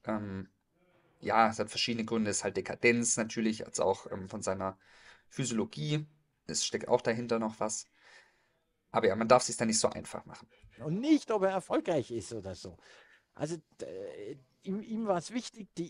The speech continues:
Speaker 2: innersten kreativen Potenziale, dass wir die verwirklichen und da völlig frei sind und da neue Räume, äh, beschreiten. Ja? Das ist jetzt natürlich erst einmal schwierig zu verstehen und auch obskur.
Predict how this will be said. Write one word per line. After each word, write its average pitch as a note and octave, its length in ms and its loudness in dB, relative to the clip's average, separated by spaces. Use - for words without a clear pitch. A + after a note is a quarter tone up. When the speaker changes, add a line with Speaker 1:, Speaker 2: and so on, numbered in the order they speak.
Speaker 2:
innersten B3 480 -2
kreativen F#3 640 -4
Potenziale, C3+ 880 -4
dass C3 220 0
wir D3 140 2
die F#3 580 4
verwirklichen C3 760 6
und C3+ 240 -4
da F3+ 260 2
völlig E3+ 380 4
frei C#3+ 420 4
sind B2+ 400 -2
und C3 300 -8
da D#3 280 4
neue D3 340 8
Räume, C3+ 360 6
äh, G2+ 540 0
beschreiten. - 640 0
Ja? B2+ 220 -4
Das - 160 -6
ist D3+ 140 -2
jetzt C#3+ 220 2
natürlich D3 460 0
erst - 240 0
einmal D3+ 240 0
schwierig G3 500 -4
zu E3 100 -2
verstehen F3+ 540 0
und C#3+ 140 0
auch C#3 160 4
obskur. D#3 580 2